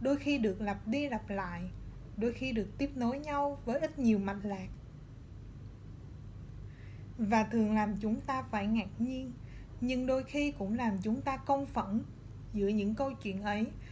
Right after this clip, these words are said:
một số câu chuyện gần với truyện thần thoại hơn là những câu chuyện thật, xen lẫn những bài diễn từ,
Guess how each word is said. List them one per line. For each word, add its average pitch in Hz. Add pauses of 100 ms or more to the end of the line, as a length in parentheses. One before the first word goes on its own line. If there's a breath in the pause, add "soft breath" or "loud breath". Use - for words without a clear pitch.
(260 loud breath)
một 202
số 262
câu 294
chuyện 196
gần 196
với 202
truyện 196
thần 196
thoại 180 (380 loud breath)
hơn 294
là 220
những 185
câu 277
chuyện 196
thật, 202 (640 loud breath)
xen 269
lẫn 202
những 202
bài 220
diễn 185
từ, 208